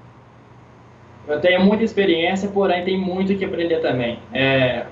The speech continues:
esse mundo é muito complexo, o mundo do mountain bike, então tem muita coisa pra, pra aprender, muita, muitas dicas de pessoas como vocês que tem que absorver e utilizar aí na minha carreira,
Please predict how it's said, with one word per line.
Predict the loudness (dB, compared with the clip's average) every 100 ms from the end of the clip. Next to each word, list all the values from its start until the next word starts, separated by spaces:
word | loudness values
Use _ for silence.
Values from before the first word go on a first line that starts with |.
| -8
esse | 0 0
mundo | 2 2
é | 2
muito | 2 -2
complexo, | -4 -2 -2 -2 0 0 -4 -14 -20 -20 -10
o | -4
mundo | -2 0
do | 2
mountain | 2 2 0
bike, | 0 0 0 -4 -10 -20 -20
então | -4 -2 0
tem | -2 0
muita | 2 2 0
coisa | -2 -2 -2
pra, | -2 0 2 2 -2
pra | -6
aprender, | -6 -4 -2 2 2 2
muita, | -4 -2 0 0 -2 -8 -18
muitas | -6 -2 -2 -2
dicas | -2 0 -2
de | -2
pessoas | -2 -2 -4 -6
como | -4 -4 -2
vocês | -2 0 -2
que | -2 -6
tem | -6 -2
que |
absorver | -2 -2 -2 -2 0 0 0 -4 -12 -20 -10
e | -6 -2 0 2
utilizar | 2 4 4 4 2 0 0 -6 -20 -6
aí | -2 -2 0
na | -2 -2 -4
minha | -6
carreira, | -4 -2 -2 -4